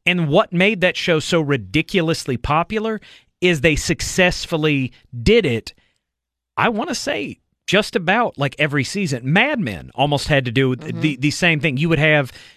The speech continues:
Speaker 1: like, your, your initial premise, and then at the end of the season, you would have something that basically broke that world.
Speaker 2: Right.
Speaker 1: And you, you could not go back to it season two or season three or whatever. And, like, the reason why those shows, like,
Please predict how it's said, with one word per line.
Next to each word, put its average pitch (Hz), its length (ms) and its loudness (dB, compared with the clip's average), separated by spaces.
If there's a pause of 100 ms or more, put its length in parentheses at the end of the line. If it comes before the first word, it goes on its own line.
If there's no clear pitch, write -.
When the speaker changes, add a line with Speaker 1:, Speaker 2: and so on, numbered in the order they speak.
Speaker 1:
like, 139 280 -2
your, 139 260 2
your 127 180 2
initial 185 360 2
premise, 170 520 0 (320)
and 151 140 2
then 151 80 2
at 139 80 -2
the 135 120 2
end 175 80 2
of 165 60 -2
the 156 60 -2
season, 202 400 -2
you 151 100 2
would 143 100 0
have 180 200 2
something 170 300 -2
that 113 140 -2
basically 147 640 0 (220)
broke 139 400 0
that 120 240 -2
world. 85 420 -4 (320)
Speaker 2:
Right. 170 260 -4
Speaker 1:
And 202 120 2
you, 196 80 2
you 180 180 2
could 214 220 2
not 165 160 2
go 156 100 4
back 226 240 2
to 170 200 2
it 147 120 0 (160)
season 131 340 0
two 113 240 -2
or 90 80 -8
season 139 320 -4
three 135 200 -2
or 113 60 -2
whatever. 120 540 -2 (360)
And, 175 160 0
like, 175 240 2 (280)
the 175 120 2
reason 196 440 2
why 165 280 4
those 165 240 2
shows, 156 520 0
like, 131 400 0